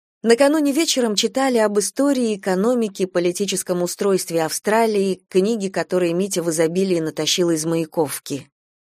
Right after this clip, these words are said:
Валялись на полу в подушках. Со стены пристально смотрел Хемингуэй,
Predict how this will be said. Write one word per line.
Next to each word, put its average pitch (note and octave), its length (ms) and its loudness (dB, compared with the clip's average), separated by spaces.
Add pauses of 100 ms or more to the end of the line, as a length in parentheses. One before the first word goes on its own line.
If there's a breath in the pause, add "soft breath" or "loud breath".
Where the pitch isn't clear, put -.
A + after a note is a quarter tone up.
(320)
Валялись B3 480 4
на F#3+ 80 0
полу F#3+ 280 4
в G3 120 -6
подушках. E3+ 720 -2 (280)
Со A3 140 2
стены A#3 340 0
пристально G3 460 0
смотрел F#3 480 0
Хемингуэй, F3 880 2